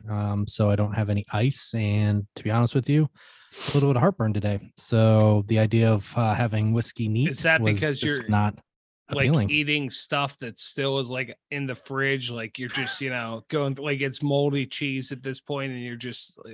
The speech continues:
Speaker 2: the heartburn's really just fungal and bacteria buildup in the chest and stomach cavity.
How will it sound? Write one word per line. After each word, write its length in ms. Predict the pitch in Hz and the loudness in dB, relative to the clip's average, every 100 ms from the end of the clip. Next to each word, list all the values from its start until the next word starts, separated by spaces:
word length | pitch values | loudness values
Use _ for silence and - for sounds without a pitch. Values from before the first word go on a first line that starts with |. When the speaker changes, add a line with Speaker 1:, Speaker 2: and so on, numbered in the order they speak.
| 104 | -12
Speaker 2:
the 100 | 127 | -4
heartburn's 520 | 147 143 147 135 104 | -2 -2 -4 -6 -6
really 260 | 123 123 | -8 -8
just 340 | 117 113 - - - - | -8 -10 -10 -14 -16 -8
fungal 480 | 139 131 127 120 | -6 -6 -6 -8
and 120 | 120 110 | -10 -8
bacteria 840 | 117 - - 135 120 113 110 104 _ _ _ _ _ | -10 -8 -6 -6 -6 -6 -8 -10 _ _ _ _ _
buildup 500 | 147 147 139 113 - | -2 -2 -2 -6 -12
in 160 | - 127 | -12 -12
the 80 | 117 | -10
chest 460 | - 143 131 - | -8 -6 -6 -8
and 200 | 131 110 | -10 -10
stomach 380 | 104 - 131 117 | -10 -8 -8 -10
cavity. 540 | - 113 101 95 95 | -10 -10 -10 -14 -18